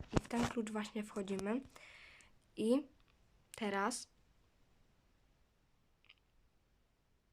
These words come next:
tutaj, gdzie mamy palec, i tutaj wstawiamy ten przycisk subskrybuj, tu gdzie mamy palec.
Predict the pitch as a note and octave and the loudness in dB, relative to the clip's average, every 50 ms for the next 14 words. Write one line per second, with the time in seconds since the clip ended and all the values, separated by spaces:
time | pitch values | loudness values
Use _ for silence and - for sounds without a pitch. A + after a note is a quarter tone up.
0 | _ _ _ _ _ _ _ _ _ _ - _ _ - - - _ _ _ _ | _ _ _ _ _ _ _ _ _ _ -20 _ _ -18 -18 -18 _ _ _ _
1 | - - A#3 A#3 A#3 - A#3+ A3 G#3+ G#3 G#3 G#3 G#3+ G3+ G#3 G#3 G#3 G#3 G#3 G3+ | -12 -10 -10 -8 -4 0 0 2 2 0 -2 -2 0 2 2 2 2 4 4 2
2 | G3+ G3 - - G#3 G3 F#3 F#3 F#3 F#3+ G3+ G#3 - - - - - - - _ | 2 0 -2 -2 0 0 2 2 0 0 -2 -4 -6 -12 -14 -14 -16 -20 -20 _
3 | - - _ - _ _ _ _ - _ _ _ _ _ _ _ _ _ _ _ | -20 -20 _ -20 _ _ _ _ -20 _ _ _ _ _ _ _ _ _ _ _
4 | _ _ _ _ _ _ _ _ _ _ _ _ _ _ _ _ _ _ _ _ | _ _ _ _ _ _ _ _ _ _ _ _ _ _ _ _ _ _ _ _
5 | _ _ _ _ _ _ _ - - - - - - - G#3+ - B3+ B3 B3 B3 | _ _ _ _ _ _ _ -20 -20 -20 -14 -6 -6 -6 -4 -4 -4 -2 0 2
6 | A#3 G#3+ G#3 G#3 - - - A3 G#3 G3+ G#3+ G#3 G#3 G#3 G#3 G#3 - G#3 G3 G3 | 2 2 2 0 -4 -6 -2 -2 0 2 2 2 4 4 2 2 0 -4 -4 -2
7 | - - - - G#3 G3+ - - G#3 G3+ - - - F#3+ F#3 F3 F3 G3+ G#3+ A3+ | -2 -2 -2 -2 -2 -4 -4 -4 -6 -6 -6 -6 -4 -4 -4 -2 0 0 0 0
8 | A3 - G#3 G3 G3 - G3+ G3 G3 F#3+ F#3+ F#3 F3+ F3+ - F3 F3 F3 F#3 A#3 | 0 -2 -4 -4 -2 -2 -2 -2 -2 -2 -2 -4 -4 -4 -6 -4 -2 -2 -2 -4
9 | B3 - - | -4 -6 -12